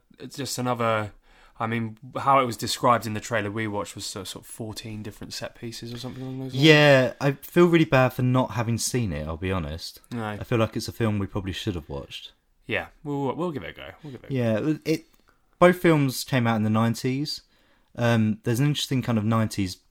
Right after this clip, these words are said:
Speaker 2: thing going on there. I mean, we mentioned Seinfeld already, but that came out at the same sort of time and also had this people just hanging about and talking nonsense vibe.
Speaker 1: Yeah,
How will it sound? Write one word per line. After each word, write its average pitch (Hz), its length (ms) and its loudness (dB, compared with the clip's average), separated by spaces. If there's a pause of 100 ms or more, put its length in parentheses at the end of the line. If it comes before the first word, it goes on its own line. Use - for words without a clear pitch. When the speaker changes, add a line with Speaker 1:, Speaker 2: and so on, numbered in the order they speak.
(300)
Speaker 2:
thing 107 400 -2
going 80 260 -2
on 71 140 -6
there. 71 180 -6
I 85 60 -4
mean, 98 260 0 (220)
we 101 80 -8
mentioned 110 300 0
Seinfeld 87 640 0 (160)
already, 82 560 -4 (380)
but 104 100 -2
that 131 120 2
came 120 200 4
out 104 120 4
at 90 60 -2
the 98 60 -6
same 92 520 -2
sort 95 200 -4
of 87 80 -8
time 80 540 -4 (280)
and 101 100 -4
also 127 380 2
had 95 300 -4
this - 420 -6 (300)
people 107 280 0
just 92 200 -4
hanging 92 240 -2
about 85 320 -2
and 85 180 -6
talking 85 360 -6
nonsense - 680 -6 (200)
vibe. - 380 -2 (380)
Speaker 1:
Yeah, 175 420 0